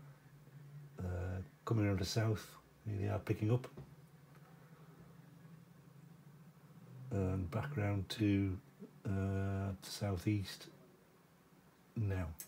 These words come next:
So quite a marked difference, and the nulls can help reject a noise you don't want, and obviously the beam pointing in the direction you want is getting you that increased gain on receive as well as transmit.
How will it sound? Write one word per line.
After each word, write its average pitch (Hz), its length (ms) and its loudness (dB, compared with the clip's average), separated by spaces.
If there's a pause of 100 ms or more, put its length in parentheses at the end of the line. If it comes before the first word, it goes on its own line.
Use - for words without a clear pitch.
(920)
So 98 420 6 (520)
quite 127 220 2
a 110 60 2
marked 101 380 4
difference, 98 520 2
and 101 160 6
the 101 60 8
nulls 123 360 12
can 101 120 4
help 107 260 8
reject 104 420 8 (300)
a 113 60 6
noise 104 320 10
you 95 60 6
don't 101 200 10
want, 107 240 6
and 101 80 4
obviously 95 360 4 (460)
the 98 60 6
beam 98 280 12
pointing 98 300 8
in 95 80 8
the 95 80 8
direction 95 360 4
you 90 100 8
want 95 260 4 (600)
is 95 240 4
getting 123 240 6
you 104 80 10
that 95 180 8
increased 95 500 6
gain 98 340 10 (120)
on 104 220 6
receive 98 480 6
as 92 200 4 (160)
well 104 160 4
as 92 100 2
transmit. 113 500 4